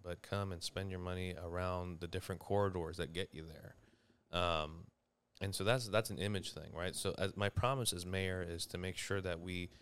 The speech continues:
grow our economy, but we do it as, through the path of small business, that we empower small business. And to any developer out there who's listening and saying, "Well, I don't know if I want that,"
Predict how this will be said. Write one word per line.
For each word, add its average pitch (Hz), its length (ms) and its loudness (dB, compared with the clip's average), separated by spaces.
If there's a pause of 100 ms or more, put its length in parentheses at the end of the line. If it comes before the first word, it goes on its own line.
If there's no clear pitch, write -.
(340)
grow 107 200 8
our 98 160 8
economy, 92 760 0
but 90 120 -8
we 92 140 -6
do 98 240 0
it 98 140 2 (600)
as, 90 180 -4 (140)
through - 180 -6
the 98 100 0
path 92 380 0
of - 100 -8
small 85 280 -2
business, - 380 -6
that - 120 -4
we 98 300 0 (460)
empower 104 360 6
small 92 300 0
business. - 440 -8
And 101 260 -2
to - 120 -2
any 143 160 2
developer 104 520 2
out 98 200 0
there 98 160 -2
who's 90 180 -6
listening 95 420 0
and 85 120 -6
saying, 87 280 -4
"Well, 82 380 -6
I 95 80 0
don't 95 120 0
know 95 100 2
if 90 100 -4
I 92 100 4
want 98 320 0
that," 101 260 -2